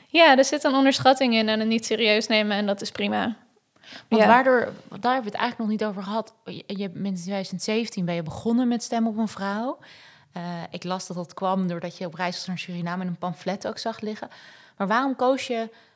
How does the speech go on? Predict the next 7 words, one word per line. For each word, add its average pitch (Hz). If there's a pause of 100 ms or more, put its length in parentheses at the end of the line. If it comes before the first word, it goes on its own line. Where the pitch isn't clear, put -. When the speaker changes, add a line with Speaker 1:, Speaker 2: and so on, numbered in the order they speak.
(420)
Speaker 2:
bewust 202
voor 185
deze 208
missie? 170 (100)
Je 190
kan 214
natuurlijk 220